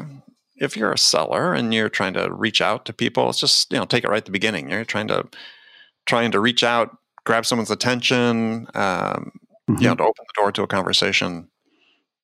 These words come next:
Speaker 1: Why wouldn't you be doing this? And I know some teams that
Speaker 2: Mm-hmm.
Speaker 1: use it uniformly.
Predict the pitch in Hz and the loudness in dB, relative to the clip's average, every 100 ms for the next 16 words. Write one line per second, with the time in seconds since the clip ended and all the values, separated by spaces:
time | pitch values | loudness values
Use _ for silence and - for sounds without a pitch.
0 | _ _ _ _ _ _ _ 98 113 143 | _ _ _ _ _ _ _ -2 -2 0
1 | 147 87 - - - 131 165 151 170 127 | -2 -4 -6 -4 0 0 2 0 0 -2
2 | 101 98 - _ - 104 110 101 - 113 | -2 -4 -6 _ -4 0 0 -2 -8 -10
3 | - - 107 107 - 123 175 - 64 170 | -10 -4 0 0 0 0 0 0 -4 -4